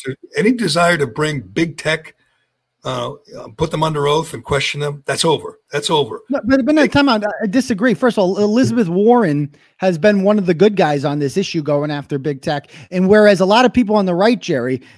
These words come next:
Speaker 2: it's, it's kinda, like, divided. The reason this is going nowhere is 'cause the right's divided on this. You have the smart ones, the people like Tucker, who get it. People like, you know, the younger guys. And then you have the old fogies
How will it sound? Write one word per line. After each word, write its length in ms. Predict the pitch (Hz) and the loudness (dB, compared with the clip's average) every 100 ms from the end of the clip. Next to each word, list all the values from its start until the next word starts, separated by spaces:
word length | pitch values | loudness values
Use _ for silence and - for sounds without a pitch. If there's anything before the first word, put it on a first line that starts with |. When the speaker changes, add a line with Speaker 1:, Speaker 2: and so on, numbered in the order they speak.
| - | -10
Speaker 2:
it's, 280 | 175 - - | -10 -10 -20
it's 120 | - | -4
kinda, 180 | 277 277 | 0 2
like, 140 | 214 | 2
divided. 540 | 202 185 175 143 95 117 | 2 2 2 0 -4 -6
The 60 | |
reason 220 | 180 208 | -4 -2
this 120 | 226 190 | -2 -2
is 80 | |
going 260 | 175 196 185 | -2 -2 0
nowhere 240 | 165 151 | -2 -2
is 80 | 139 | -4
'cause 120 | - 147 | -6 -6
the 80 | |
right's 220 | 156 - - | -2 -2 -2
divided 420 | 147 156 156 123 | -4 0 0 -2
on 100 | 107 | -4
this. 140 | 98 | -4
You 100 | 175 | 0
have 160 | 185 165 | 2 2
the 80 | 165 | -4
smart 380 | - 240 240 | 2 4 4
ones, 220 | 156 139 147 | 0 -4 -6
the 80 | |
people 220 | 165 202 190 | -8 -8 -8
like 140 | 170 | -8
Tucker, 440 | - 180 151 147 _ _ | -10 -14 -12 -14 _ _
who 100 | 226 | -12
get 220 | 196 175 147 | -4 -2 -2
it. 140 | 190 _ - | -8 _ -16
People 240 | 190 190 | -8 -4
like, 220 | 190 185 - | -2 -2 -4
you 60 | |
know, 80 | 185 | -6
the 100 | 165 | -4
younger 300 | 170 180 180 | -2 0 0
guys. 300 | 156 147 139 - - - - | -2 -2 -2 -6 -20 -20 -4
And 100 | 254 | 0
then 100 | 330 | 2
you 100 | 330 | 2
have 80 | 285 | 4
the 60 | |
old 200 | 285 254 | 6 6
fogies 520 | - 262 220 156 110 | 6 4 4 -4 -6